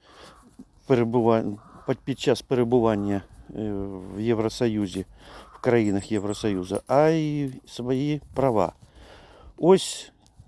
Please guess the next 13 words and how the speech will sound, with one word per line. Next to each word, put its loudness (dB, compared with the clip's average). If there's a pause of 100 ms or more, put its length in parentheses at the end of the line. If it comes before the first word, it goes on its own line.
(100)
цей 0 (760)
перелік, 4
який -4
дали -2
мені 0
в -6 (100)
Інтрео. 0 (480)
Це 2
в 0
Україні 0
як -2 (420)
фонд 4
зайнятості. -2